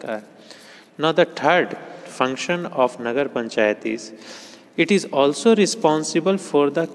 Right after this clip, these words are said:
construction and maintenance of roads। जो भी towns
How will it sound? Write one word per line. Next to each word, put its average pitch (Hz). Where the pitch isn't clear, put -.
construction 135
and 175
maintenance 139
of 180
roads। 165
जो 127
भी 180
towns 156